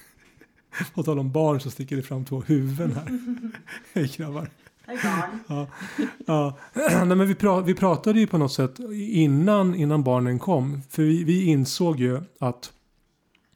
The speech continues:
Speaker 1: okej, vi kommer få tvillingar. Det här, det här kommer förändra vårt liv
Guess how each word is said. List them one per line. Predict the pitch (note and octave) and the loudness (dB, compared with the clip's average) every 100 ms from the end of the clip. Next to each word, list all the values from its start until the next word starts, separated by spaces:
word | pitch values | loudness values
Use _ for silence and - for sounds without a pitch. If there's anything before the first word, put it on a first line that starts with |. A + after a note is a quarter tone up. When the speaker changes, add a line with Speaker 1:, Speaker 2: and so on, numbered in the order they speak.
| - | -14
Speaker 1:
okej, | - - C3+ | -10 -4 -2
vi | C#3 | 0
kommer | C#3 | 0
få | B2 | -2
tvillingar. | C3+ D3 B2+ B2+ C3 C3 F3+ A#3+ _ _ | -2 0 2 0 0 -2 -4 -10 _ _
Det | A#3 G3 C#3 | -12 -6 -2
här, | C#3+ D3 | 2 2
det | D#3 D#3 | 0 0
här | D3 | 0
kommer | E3 D3 C3+ | 2 0 0
förändra | D3+ E3 E3+ D3 | 2 2 2 2
vårt | C3 | 0
liv | B2+ B2 | 0 -2